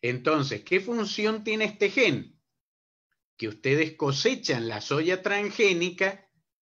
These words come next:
pero no pueden volver a sembrar con esa semilla.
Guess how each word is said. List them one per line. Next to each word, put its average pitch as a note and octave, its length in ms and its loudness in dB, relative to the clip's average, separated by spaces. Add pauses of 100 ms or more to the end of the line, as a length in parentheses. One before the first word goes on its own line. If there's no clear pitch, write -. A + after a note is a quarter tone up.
(120)
pero B2 240 0
no D#3 320 0
pueden F3 460 0
volver C3+ 400 2
a C#3+ 60 0
sembrar C3+ 880 -2 (480)
con - 220 -4
esa C3+ 280 -2
semilla. A#2+ 640 -6